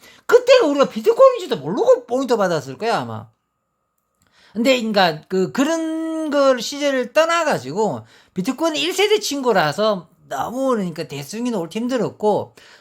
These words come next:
우리 파이콘은 핸드폰으로 채굴이 된다. 핸드폰으로 채굴이 된다. 이제 뭐,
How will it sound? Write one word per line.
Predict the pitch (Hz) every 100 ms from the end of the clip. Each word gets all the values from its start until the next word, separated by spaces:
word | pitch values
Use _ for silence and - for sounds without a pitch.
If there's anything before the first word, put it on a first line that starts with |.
| _
우리 | 202 240
파이콘은 | 302 320 320 247 214
핸드폰으로 | 359 427 427 302 302 269 254
채굴이 | 247 320 339 359
된다. | 214 262 254 139 135 165 104 _ _ _ _ _ -
핸드폰으로 | 311 285 302 247 220
채굴이 | - 294 294 180
된다. | 208 226 147 131 131
이제 | 135 170 185
뭐, | 180 185 165